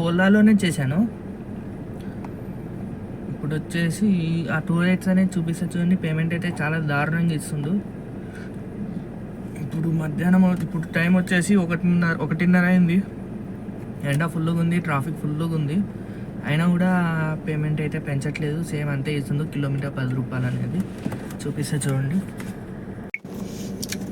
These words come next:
ఇదిగోండి, టెన్ థర్టీకి పడింది, టెన్ థర్టీ ఎయిట్కి. ఇది బాచుపల్లి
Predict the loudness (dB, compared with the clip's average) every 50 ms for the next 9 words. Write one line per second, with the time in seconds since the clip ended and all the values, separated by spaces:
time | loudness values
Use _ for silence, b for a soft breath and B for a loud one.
0 | -4 0 4 8 8 10 10 10 8 8 6 6 6 6 6 6 4 4 6 6
1 | 6 6 6 6 6 8 8 6 6 4 2 0 2 4 4 6 6 6 6 6
2 | 6 6 6 4 2 2 4 4 4 2 0 -6 -10 -10 -10 -10 -10 -10 -10 -10
3 | -8 -6 0 2 4 6 8 8 8 8 8 8 6 6 6 4 2 2 B B
4 | B B B -10 -10 -8 -8 -8 -8 -8 -8 -8 -10 -8 -8 -8 -8 -8 -8 -8
5 | -8 -8 -8 -8 -8 -8 -10 -8 -8 -8 -8 -8 -8 -8 -8 -8 -8 -8 -8 -8
6 | -8 -8 -8 B B B B B B B B 0 4 4 4 4 4 4 4 4
7 | 4 6